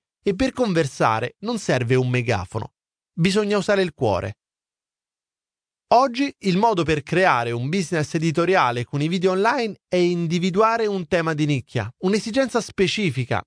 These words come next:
e creare canali dedicati a un preciso target di persone, alimentandoli continuamente di nuovi contenuti e monetizzando le visite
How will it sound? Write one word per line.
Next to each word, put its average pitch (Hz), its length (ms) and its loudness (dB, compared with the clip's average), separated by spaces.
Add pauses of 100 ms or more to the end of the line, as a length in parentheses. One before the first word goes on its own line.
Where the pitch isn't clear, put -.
(120)
e 208 100 -2
creare 160 480 0
canali 190 460 0
dedicati 175 680 0
a 160 80 2
un 170 220 -4
preciso 190 480 0
target 143 400 0
di 151 100 0
persone, 127 600 -2 (320)
alimentandoli 175 840 0
continuamente 143 840 0
di 139 100 0
nuovi 135 260 0
contenuti 151 640 -2 (320)
e 226 140 0
monetizzando 196 800 0
le 156 140 2
visite 254 580 -2